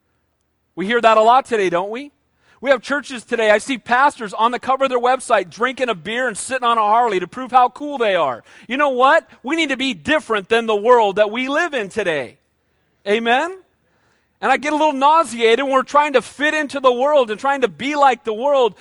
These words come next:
We need to be different than the world. And it's alluring to say, "Look, you've become a Christian, now just live like the world." Hey, it's okay. You have liberty in Christ.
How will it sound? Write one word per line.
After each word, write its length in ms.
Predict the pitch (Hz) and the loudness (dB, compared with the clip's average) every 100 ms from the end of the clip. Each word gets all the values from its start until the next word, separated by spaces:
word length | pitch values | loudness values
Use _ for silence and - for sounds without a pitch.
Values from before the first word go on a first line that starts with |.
| - | -16
We 80 | 240 | -6
need 80 | 302 | -6
to 40 | |
be 120 | 262 220 | -6 -8
different 460 | 175 330 294 254 | -6 -6 -4 -4
than 160 | 240 226 | -4 -2
the 100 | 208 | -2
world. 360 | 202 220 180 - - | 0 0 -2 -6 -6
And 120 | 254 | -2
it's 180 | 277 - | -2 -2
alluring 760 | 285 226 254 339 320 214 214 - - | -6 -2 0 2 2 -2 -4 -10 -14
to 100 | 240 | -10
say, 280 | - 277 247 | -2 2 2
"Look, 440 | 240 302 277 - - 226 | 2 2 2 2 -6 -12
you've 200 | 233 208 | -10 -8
become 360 | 240 202 320 302 | -8 0 0 0
a 60 | |
Christian, 500 | - 302 302 - 269 | -4 -6 -6 -6 -4
now 160 | 240 226 | 0 0
just 240 | 240 214 | -2 -6
live 160 | 233 208 | -4 0
like 200 | 202 - | 0 -2
the 80 | 170 | -8
world." 280 | 147 107 _ _ _ _ _ _ _ _ _ _ _ _ | -8 -10 _ _ _ _ _ _ _ _ _ _ _ _
Hey, 180 | - 302 | -2 -2
it's 140 | 269 | 0
okay. 260 | 285 226 269 | -2 -2 -2
You 160 | 247 339 | 0 2
have 180 | 262 | 2
liberty 640 | 185 214 320 320 247 220 220 | 0 -4 -2 0 0 -2 -4
in 180 | 202 202 | -6 -6
Christ. 480 | 247 254 202 - | 0 0 0 -4